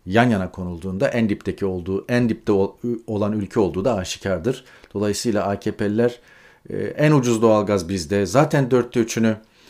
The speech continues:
e, devlet finanse ediyor." falan diyerek, e, kendilerini savunmaya çalışıyorlar ama bunun tabanda bir karşılığı olduğunu zannetmiyorum. Benzer bir şekilde Anadolu Ajansı, e, büyük bir, e,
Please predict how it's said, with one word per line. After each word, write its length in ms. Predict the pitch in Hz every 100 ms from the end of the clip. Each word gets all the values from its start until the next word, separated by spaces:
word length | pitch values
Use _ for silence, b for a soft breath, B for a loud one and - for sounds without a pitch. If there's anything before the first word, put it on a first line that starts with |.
| b b
e, 160 | 104 98
devlet 300 | 123 123 123
finanse 380 | 110 101 95 104
ediyor." 220 | 92 95
falan 400 | - 107 110 104
diyerek, 440 | 92 98 147 - _ b b b -
e, 320 | - - -
kendilerini 680 | - 117 107 104 98 117 -
savunmaya 460 | - - 107 104 104
çalışıyorlar 540 | - 87 - 95 113
ama 340 | 139 90 87 -
bunun 440 | 98 95 110 117 139
tabanda 560 | 127 104 104 101 117
bir 160 | 104 104
karşılığı 380 | - 101 - 110
olduğunu 300 | 95 95 123
zannetmiyorum. 640 | 98 98 101 - 82 82 - B B B B B -
Benzer 380 | 123 135 220 262
bir 60 |
şekilde 400 | - 131 101 95
Anadolu 360 | 113 127 135 170
Ajansı, 520 | 160 104 82 - - - _ _ b b b b
e, 420 | 101 101 98 92 - 90 87
büyük 440 | 151 151 - - 90
bir, 360 | 107 92 - 85 92 90
e, 60 | 95